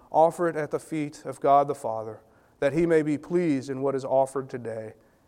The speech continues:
in worship of Him. For it's in Christ's name we pray.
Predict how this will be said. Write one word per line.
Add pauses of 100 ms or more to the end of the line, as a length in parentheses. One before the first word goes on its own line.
(100)
in
worship (560)
of
Him. (1120)
For
it's
in
Christ's
name
we
pray.